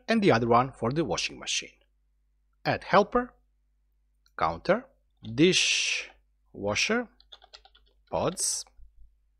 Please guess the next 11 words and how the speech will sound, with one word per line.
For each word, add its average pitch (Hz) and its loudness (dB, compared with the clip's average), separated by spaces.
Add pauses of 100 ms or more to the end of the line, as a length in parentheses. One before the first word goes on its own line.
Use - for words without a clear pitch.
(420)
For 131 6
the 131 0
icon, 135 4
I 175 10
will 165 12
be 147 4
using 131 6
M 120 0
D 98 -4
I 120 2 (160)
dishwasher, 117 -2